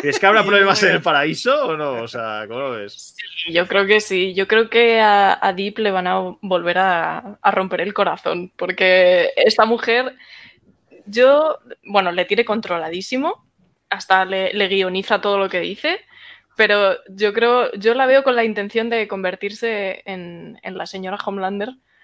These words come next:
Speaker 3: aunque, aunque Homelander tenga ahora a Starlight en plan de, "Es mi novia", pero yo a esta tía la veo, o sea, trepa, pero trepa a,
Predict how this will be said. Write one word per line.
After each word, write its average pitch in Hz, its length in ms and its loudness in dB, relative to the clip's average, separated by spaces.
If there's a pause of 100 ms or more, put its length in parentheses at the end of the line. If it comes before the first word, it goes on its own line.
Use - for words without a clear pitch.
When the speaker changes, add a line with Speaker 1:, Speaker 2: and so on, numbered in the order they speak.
(160)
Speaker 3:
aunque, 180 800 -2 (120)
aunque 202 500 -2
Homelander 208 460 -2
tenga 220 220 0
ahora 208 260 4
a 214 60 -2
Starlight 196 500 -2
en 196 140 -6
plan 196 220 -4
de, 185 340 -2
"Es 226 120 -10
mi 202 120 -6
novia", 214 360 -4 (540)
pero 202 240 4
yo 196 180 2
a 190 120 2
esta 175 220 -6
tía 160 300 -4
la 165 140 -4
veo, 160 440 -2
o - 100 -6
sea, 170 360 -4
trepa, 202 600 0
pero 185 340 -2
trepa 175 840 -4
a, 214 40 -18